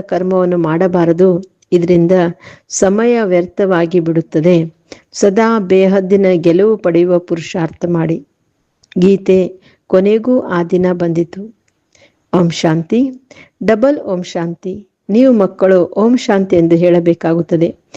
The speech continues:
ಮತ್ತು ಇದಾಗಿದೆ ಡಬಲ್ ಓಂ ಶಾಂತಿ.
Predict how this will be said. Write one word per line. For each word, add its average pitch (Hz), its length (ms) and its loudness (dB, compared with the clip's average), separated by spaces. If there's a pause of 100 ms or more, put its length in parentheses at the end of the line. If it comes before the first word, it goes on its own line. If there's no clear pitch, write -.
(260)
ಮತ್ತು 208 200 0
ಇದಾಗಿದೆ 226 600 2
ಡಬಲ್ 180 380 0 (100)
ಓಂ 175 120 -4
ಶಾಂತಿ. 170 540 -8